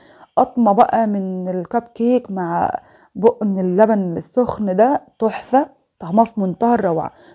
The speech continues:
وفعلًا شبعتني يا جماعة. بصوا من جوه هش جدًا جدًا جدًا، وريحة ال-، الكاكاو كده مع النسكافيه تحفة.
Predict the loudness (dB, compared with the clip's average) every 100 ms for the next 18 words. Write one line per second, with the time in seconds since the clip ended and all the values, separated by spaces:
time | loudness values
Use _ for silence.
0 | -10 2 6 6 4 -2 0 0 0 -6
1 | -6 -10 -12 -20 _ _ _ _ _ _
2 | _ _ _ _ -6 -4 0 0 4 6
3 | 6 4 _ _ _ _ _ _ _ _
4 | -6 -6 -4 0 0 0 0 0 2 -2
5 | -2 -2 -2 -2 -2 -2 -4 2 4 6
6 | 4 2 0 -2 _ -6 -6 -4 -4 -6
7 | _ -20 _ -2 -2 -2 -2 4 4 4
8 | 0 2 2 2 0 -2 -4 -6 -8 -14
9 | 0 0 0 _ _ _ -2 -2 -12